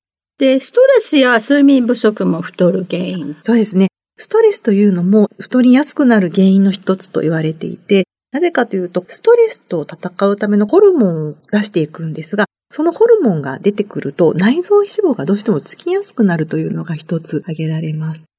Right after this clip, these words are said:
Speaker 2: あとどうしても自律神経が乱れやすくなってしまって、そこから太りやすくなってしまうということも挙げられますので、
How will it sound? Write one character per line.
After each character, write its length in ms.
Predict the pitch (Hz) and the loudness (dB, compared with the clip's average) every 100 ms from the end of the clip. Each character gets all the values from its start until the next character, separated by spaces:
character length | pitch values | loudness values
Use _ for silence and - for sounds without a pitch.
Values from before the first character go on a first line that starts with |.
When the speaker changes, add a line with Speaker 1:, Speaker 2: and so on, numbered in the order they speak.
| - | -18
Speaker 2:
あ 40 | |
と 100 | - | -8
ど 80 | 302 | -4
う 40 | 269 | -2
し 20 | |
て 100 | 339 | -2
も 60 | 269 | -4
自 180 | 196 | 0
律 280 | 190 226 302 | 0 0 -2
神 340 | 285 359 349 330 | -2 -4 -6 -6
経 260 | 208 170 | -4 -6
が 160 | 156 147 _ _ | -8 -12 _ _
乱 220 | 185 196 | 0 2
れ 80 | 208 | 2
や 120 | 233 | 2
す 120 | 302 | 0
く 80 | - | -2
な 140 | 233 190 | -2 -2
っ 40 | |
て 140 | - | -8
し 120 | 160 156 | -10 -8
ま 120 | 160 | -8
っ 40 | |
て、 320 | 156 - 196 196 _ _ | -10 -6 -6 -6 _ _
そ 120 | - | -20
こ 140 | - 254 | -4 -2
か 140 | 269 | 0
ら 200 | 254 254 | 0 0
太 200 | 220 - | -2 -2
り 140 | 220 214 | 2 2
や 100 | 226 | 0
す 80 | - | -2
く 100 | 180 | -2
な 120 | 165 | -4
っ 60 | |
て 120 | 160 - | -6 -6
し 140 | - | -2
ま 140 | 160 | -2
う 60 | 156 | -2
と 100 | 156 | -4
い 20 | |
う 20 | |
こ 120 | - 165 | -10 -6
と 120 | 160 | -4
も 140 | 151 | -2
挙 160 | 175 156 | -4 -4
げ 80 | 165 | -4
ら 100 | 165 | -4
れ 120 | 170 | -4
ま 120 | 175 | -4
す 180 | - 170 | -6 -8
の 120 | 160 | -6
で、 220 | 180 175 | -2 -2